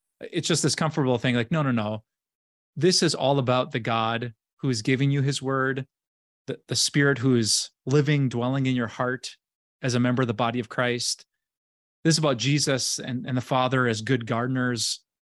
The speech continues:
you know, working in that soil, pulling out the weeds, their kindness leading you to repentance, their grace offering you forgiveness. So, you know, just when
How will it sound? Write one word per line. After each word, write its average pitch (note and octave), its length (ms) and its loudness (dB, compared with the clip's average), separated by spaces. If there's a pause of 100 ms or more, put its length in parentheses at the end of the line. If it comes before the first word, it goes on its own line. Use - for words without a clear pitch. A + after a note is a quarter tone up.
(300)
you B2 80 -8
know, A#2 80 -4
working C#3+ 520 2
in C#3 200 0
that C3 180 0
soil, C3 580 -2 (200)
pulling D3+ 260 0
out C#3 160 0
the C3+ 80 -2
weeds, B2+ 520 -4 (260)
their B2 100 -2
kindness C#3 480 0
leading C3+ 260 2
you B2+ 140 2
to - 140 -6
repentance, C#3 560 -2
their A#2 100 -4
grace B2 420 -2
offering C3 360 -2
you B2 80 2
forgiveness. A#2 760 -2 (500)
So, D3 420 2
you D3+ 100 -2
know, D3 80 0
just F3 300 0
when C#3+ 400 0